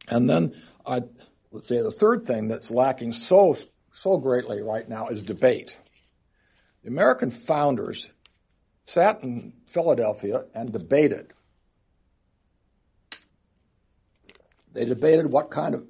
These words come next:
<clears throat> constitution, they debated all kinds of things. Out of those debates came our system of government, which has held up for two hundred and,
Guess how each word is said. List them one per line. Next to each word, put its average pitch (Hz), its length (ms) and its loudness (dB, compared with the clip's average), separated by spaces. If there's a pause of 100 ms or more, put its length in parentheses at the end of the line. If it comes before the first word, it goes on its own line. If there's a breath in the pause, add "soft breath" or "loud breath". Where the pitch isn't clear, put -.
<clears throat> 127 280 4 (720)
constitution, 175 600 -4
they 175 80 0
debated 143 320 0
all 127 180 0
kinds 110 300 -12
of - 60 -20
things. - 300 -18 (300)
Out 226 180 2
of 208 80 2
those 160 240 4
debates 123 560 -2 (380)
came 131 440 -6
our 120 260 -4 (120)
system 127 420 -8
of 104 120 -8
government, 110 420 -6
which 110 200 -8
has - 140 -12
held 117 260 -4
up 101 200 -6
for - 120 -10
two 120 260 -12
hundred 110 300 -10
and, 98 180 -20